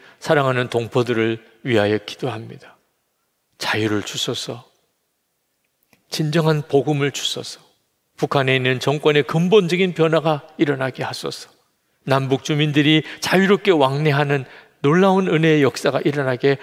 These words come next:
하옵소서. 김국기 목사, 김종욱 목사님, 최충길 선교사님, 장문석 집사님 속히 석방되게 해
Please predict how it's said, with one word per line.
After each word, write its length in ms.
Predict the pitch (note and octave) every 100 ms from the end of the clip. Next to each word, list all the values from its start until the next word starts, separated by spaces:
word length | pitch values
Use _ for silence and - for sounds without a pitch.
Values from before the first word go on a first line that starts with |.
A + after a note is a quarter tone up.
| -
하옵소서. 640 | - A2 - - - - - _ _ _ _
김국기 400 | - A#2+ B2+ -
목사, 400 | B2 A#2 - B2+ B2 - _ _ _ _ _ _ _ _ _ -
김종욱 440 | B2 A#2+ B2+ B2+
목사님, 400 | A#2+ A#2 C#3 C3+
최충길 420 | - C#3+ D3+ D3
선교사님, 640 | C#3 D3 D3 C#3+ C#3 D3 E3+ - _ _ _ _ _
장문석 500 | - A2 B2 B2 C3
집사님 420 | - B2 B2+ B2+
속히 340 | B2 - - G#3
석방되게 720 | - F3+ F#3 E3 D#3 C#3+ B2+
해 160 | B2+